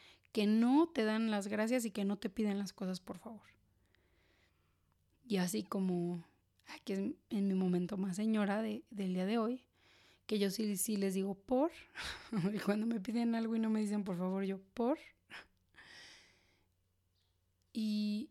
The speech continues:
y yo creo que eso tiene que ver, sí, con, con educación en casa, ¿no?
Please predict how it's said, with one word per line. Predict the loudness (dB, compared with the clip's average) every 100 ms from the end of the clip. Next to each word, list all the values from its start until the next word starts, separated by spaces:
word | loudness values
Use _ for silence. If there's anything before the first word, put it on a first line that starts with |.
| _
y | -4 -2
yo | 0
creo | 0 2
que |
eso | 2 0
tiene | 0 0 2
que | 0
ver, | 0 -2
sí, | -4 -4 -6 -10 _
con, | -4 -2 -2 -2 -4 -6 -10 -12
con | -8 -4
educación | -4 -4 -6 -4 -4
en | -4 -4
casa, | -2 -2 -2 -4 -6 -8 -14 _ _ _ _ _
¿no? | -8 -6